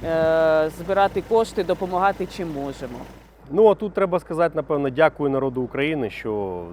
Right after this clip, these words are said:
Speaker 2: допомагаєте збирати, і неважливо, який фонд, головне, щоб вони відповідали за свої дії.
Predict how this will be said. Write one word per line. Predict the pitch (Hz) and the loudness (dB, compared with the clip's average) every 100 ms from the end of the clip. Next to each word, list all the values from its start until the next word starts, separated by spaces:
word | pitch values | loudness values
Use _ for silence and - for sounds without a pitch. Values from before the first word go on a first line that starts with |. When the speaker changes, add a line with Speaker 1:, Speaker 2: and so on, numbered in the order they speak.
| 95 | -8
Speaker 2:
допомагаєте | 123 143 139 135 143 113 - | -4 -2 -2 0 0 -2 -4
збирати, | 98 101 123 147 147 - | -8 -2 2 2 0 -4
і | 113 | -4
неважливо, | 110 113 117 117 120 107 | -2 -2 -2 -2 -2 -2
який | 101 98 110 | -2 -4 -8
фонд, | - 147 160 | -4 -2 -2
головне, | 110 110 107 107 | -2 -4 -2 -4
щоб | - 98 92 95 | -4 -10 -10 -8
вони | 107 107 | -4 -4
відповідали | 95 92 107 104 139 156 | -6 -8 -8 0 2 2
за | 127 | 0
свої | 120 123 113 | -6 -6 -6
дії. | 104 107 98 | -6 -6 -6